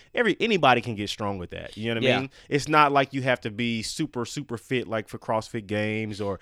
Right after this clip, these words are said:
Speaker 1: you have to have great genetics for bodybuilding.
Speaker 2: Yeah, you don't have to have great
Speaker 1: Um,
Speaker 2: genetics.
Speaker 1: that's right. You can get strong with those if you just wanna apply
Speaker 2: I mean,
Speaker 1: yourself
Speaker 2: some
Speaker 1: and work
Speaker 2: people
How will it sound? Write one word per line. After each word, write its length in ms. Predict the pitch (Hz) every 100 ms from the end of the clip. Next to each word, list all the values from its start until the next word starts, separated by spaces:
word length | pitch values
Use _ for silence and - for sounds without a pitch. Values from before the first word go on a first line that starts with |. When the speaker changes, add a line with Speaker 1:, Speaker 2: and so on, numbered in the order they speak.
| - -
Speaker 1:
you 160 | 131 135
have 100 | 123
to 80 | 117
have 260 | 123 104
great 280 | 95 120 107
genetics 640 | 117 101 101 107 110 101 -
for 160 | 107
bodybuilding. 720 | 90 104 104 98 107 104 104
Speaker 2:
Yeah, 160 | 113 139
you 100 | 135
don't 140 | 123
have 80 | 127 -
to 80 | 120
have 100 | 113
great 100 | 110
Speaker 1:
Um, 200 | 110 107
Speaker 2:
genetics. 260 | 98 110 -
Speaker 1:
that's 180 | 131 151
right. 240 | 165 101
You 80 | 143
can 180 | 180 165
get 180 | 143 151
strong 320 | - 151 147
with 100 | 143
those 200 | 147 147
if 100 | 131
you 100 | 135
just 180 | 135 127
wanna 220 | 127 127
apply 300 | 127 - 139
Speaker 2:
I 20 | 139
mean, 60 |
Speaker 1:
yourself 260 | 156 139 135
Speaker 2:
some 140 | 156
Speaker 1:
and 40 | 131
work 100 |
Speaker 2:
people 80 | 143